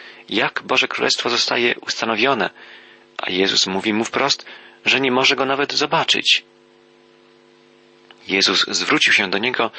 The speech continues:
w sposób bardzo osobisty i konfrontujący. Nikodem jest poruszony. Zdejmuje maskę faryzeusza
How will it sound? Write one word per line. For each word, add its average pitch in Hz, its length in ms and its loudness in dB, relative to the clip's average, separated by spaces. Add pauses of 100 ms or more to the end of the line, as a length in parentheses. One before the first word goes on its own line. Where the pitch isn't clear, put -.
(180)
w - 60 2
sposób - 400 0
bardzo 127 380 0
osobisty 131 760 0 (380)
i 123 220 -4
konfrontujący. 143 960 0 (1000)
Nikodem 104 440 0
jest - 260 -4
poruszony. 95 560 0 (1000)
Zdejmuje 104 580 0
maskę 92 460 0
faryzeusza 98 800 0